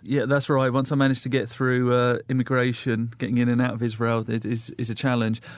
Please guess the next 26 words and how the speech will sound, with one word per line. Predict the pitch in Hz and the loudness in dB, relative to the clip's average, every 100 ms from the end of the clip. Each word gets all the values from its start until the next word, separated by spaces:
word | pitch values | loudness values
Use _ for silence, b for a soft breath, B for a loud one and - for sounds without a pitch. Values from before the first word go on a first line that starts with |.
| B | B
Uh, | 120 127 | -2 0
it | 120 | 0
was | 127 | -2
a | |
fantastic | 147 139 185 151 135 101 | 0 0 0 0 -2 -2
trip, | 131 117 | -4 -2
actually, | 110 - 127 127 123 | -4 -2 0 0 0
and, | 123 120 | 0 -2
and | 120 | -2
thanks | 131 123 | -2 -2
to | - | -6
Keshet | - 127 113 120 113 - | -4 -4 -2 -2 -2 -4
for, | - 117 113 113 | -4 -2 0 0
uh, | 113 110 B B B | -2 -4 B B B
for | 120 | -6
laying | 113 123 117 113 | 0 0 2 2
that | 117 104 | 0 0
on. | 123 113 113 B B B B _ - | 0 0 -4 B B B B _ -2
Lots | 156 135 | -2 0
of | 143 | 0
studio | - - 147 131 123 | 0 2 2 4 2
executives, | 120 120 139 104 131 - 131 123 113 - - - | 0 0 -2 -2 -4 -2 0 0 -2 -6 -8 -12
lots | - 117 110 | -8 -6 -6
of | |
programming | 117 143 131 123 117 117 | -4 0 2 2 0 0
people. | 127 120 113 117 113 | 0 -2 0 0 -2